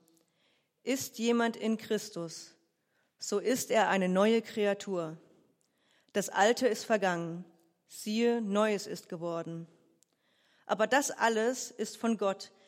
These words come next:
der uns mit sich selber versöhnt hat durch Christus und uns das Amt gegeben, das die Versöhnung predigt. Denn Gott war in Christus und versöhnte die Welt mit ihm selber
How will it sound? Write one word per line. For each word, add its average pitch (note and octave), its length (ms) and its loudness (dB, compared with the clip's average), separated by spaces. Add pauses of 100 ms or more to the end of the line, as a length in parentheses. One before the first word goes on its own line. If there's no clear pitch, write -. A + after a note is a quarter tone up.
(280)
der G#3 240 0
uns G#3+ 240 -6
mit G#3+ 140 -4
sich - 200 -8
selber A#3+ 340 2
versöhnt G#3+ 480 -2
hat A3 220 -2
durch F3+ 160 -6
Christus A#3+ 640 -2 (500)
und G#3+ 180 -4
uns A3 180 -2
das - 240 -6
Amt A3+ 260 0
gegeben, A3 580 -4 (280)
das G3+ 160 -6
die G3 80 -12
Versöhnung G3+ 500 -6
predigt. E3+ 680 -12 (1120)
Denn F#3 180 -2
Gott G3+ 320 0
war G3 160 0
in G#3 100 -2
Christus - 600 -2
und G3 120 -4
versöhnte G#3+ 440 -2
die G3+ 160 -6
Welt G#3+ 280 0
mit F#3+ 180 -8
ihm G3 160 -4
selber F#3+ 500 0